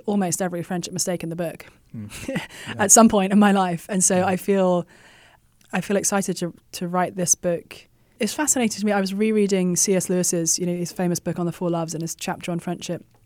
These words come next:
Speaker 1: recently as I was preparing to write this book. And what struck me is,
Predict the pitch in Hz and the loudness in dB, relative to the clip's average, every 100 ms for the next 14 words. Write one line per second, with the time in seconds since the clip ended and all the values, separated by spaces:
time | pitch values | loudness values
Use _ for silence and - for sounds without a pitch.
0 | - 185 165 170 165 151 - 175 170 165 | -4 -2 -2 -2 -4 -6 -8 -6 -4 -6
1 | - 175 180 175 175 165 160 170 160 - | -8 -6 -4 -4 -4 -8 -8 -6 -8 -10
2 | _ _ _ _ _ _ _ _ _ _ | _ _ _ _ _ _ _ _ _ _
3 | - - - - 247 240 - 349 220 190 | -20 -20 -20 -6 0 2 4 4 4 2